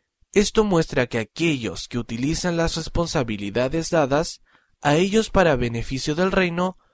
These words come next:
podrán servir mejor a la humanidad como gobernantes bajo Cristo. Lucas diecinueve, versículos once al veintisiete. Mateo veinticinco, versículos trece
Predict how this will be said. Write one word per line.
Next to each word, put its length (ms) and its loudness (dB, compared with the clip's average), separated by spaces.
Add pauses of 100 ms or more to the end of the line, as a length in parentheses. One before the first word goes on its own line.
(200)
podrán 460 6
servir 440 2
mejor 640 2
a 100 2
la 100 4
humanidad 600 2 (340)
como 280 4
gobernantes 760 2
bajo 360 0
Cristo. 540 -4 (800)
Lucas 540 2
diecinueve, 720 2 (260)
versículos 800 -2
once 480 2
al 120 -2
veintisiete. 840 -4 (680)
Mateo 600 2
veinticinco, 840 0 (280)
versículos 760 0
trece 540 0